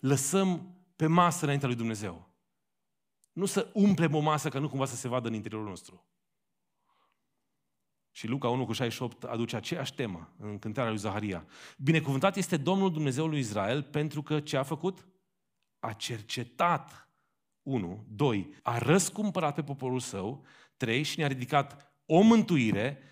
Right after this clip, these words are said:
puternică în casa robului său David.” Și continuă: „Căci vei merge înaintea Domnului ca să pregătești căile lui și să dai poporul său cunoștința mântuirii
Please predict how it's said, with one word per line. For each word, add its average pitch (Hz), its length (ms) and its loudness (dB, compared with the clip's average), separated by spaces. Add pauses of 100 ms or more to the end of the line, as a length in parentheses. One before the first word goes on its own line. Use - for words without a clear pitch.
(240)
puternică 190 580 2
în 156 100 2
casa 160 420 2
robului 135 320 -2
său 135 200 -2
David.” 120 320 0
Și - 120 -8
continuă: 123 440 0 (300)
„Căci 151 220 2
vei 139 140 2
merge 180 260 2
înaintea 185 260 0
Domnului 139 340 0
ca 160 120 -2
să 147 160 -4
pregătești 143 460 -2
căile 165 220 0
lui 131 200 0
și 151 140 -4
să 147 120 -6
dai 139 160 0
poporul 156 340 -2
său 156 200 -4
cunoștința 151 440 -4
mântuirii 151 560 -4